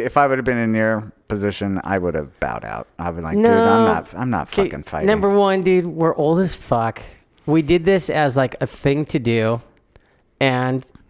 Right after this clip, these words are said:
Speaker 2: number two, I wouldn't have left you hanging, dude. Like, fuck,
Speaker 1: Well,
Speaker 2: dude,
Speaker 1: I
Speaker 2: hey.
Speaker 1: appreciate it. I'm just saying, I'm probably not that big of a man.
Speaker 2: And if anyone's wondering, I lost both my fights.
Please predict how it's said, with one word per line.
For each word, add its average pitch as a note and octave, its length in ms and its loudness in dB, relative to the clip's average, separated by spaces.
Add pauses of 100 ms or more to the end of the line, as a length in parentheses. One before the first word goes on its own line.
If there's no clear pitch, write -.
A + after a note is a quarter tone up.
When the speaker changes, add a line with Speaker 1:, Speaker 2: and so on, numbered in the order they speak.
Speaker 2:
number G3+ 260 2
two, C4 180 2
I B3 100 6
wouldn't B3+ 180 4
have F3+ 80 2
left B2+ 200 -2
you A#2 80 0
hanging, B2 300 0
dude. F#3+ 340 -2
Like, E3+ 260 -2
fuck, - 180 0
Speaker 1:
Well, D3 120 4
Speaker 2:
dude, E3+ 120 2
Speaker 1:
I - 20 4
Speaker 2:
hey. A3 120 4
Speaker 1:
appreciate G3+ 340 0
it. - 100 -4
I'm D#3+ 220 -2
just E3+ 200 -4
saying, D#3 380 0
I'm B2+ 180 -2
probably C#3 300 -2
not C3 240 0
that A#2+ 180 -2
big B2 120 -2
of A#2+ 80 -6
a A#2 80 -2
man. C#3 300 -4
Speaker 2:
And F#3+ 120 6
if F#3+ 100 4
anyone's A3 400 6
wondering, B2+ 340 4
I B2+ 100 2
lost C3+ 320 2
both A2+ 180 4
my A2+ 140 4
fights. - 500 -4